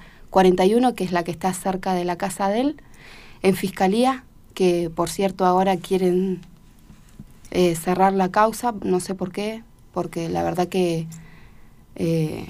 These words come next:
yo hice la denuncia porque no puedo tener contacto con mis hijos cuando los chicos tendrían que estar conmigo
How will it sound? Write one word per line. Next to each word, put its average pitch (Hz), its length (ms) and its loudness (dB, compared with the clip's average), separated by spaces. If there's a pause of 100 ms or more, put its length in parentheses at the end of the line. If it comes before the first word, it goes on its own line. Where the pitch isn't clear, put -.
(600)
yo 190 200 2
hice 185 220 2
la 180 100 4
denuncia 190 380 4
porque 160 180 -6
no 175 140 2
puedo 185 180 2
tener 180 280 4
contacto 180 420 0
con 185 160 -2
mis 185 220 0
hijos 208 320 -4
cuando 156 400 -8
los 175 160 -10
chicos 190 260 -10
tendrían 185 340 -2
que 180 60 -2
estar 185 220 -4
conmigo 214 560 -2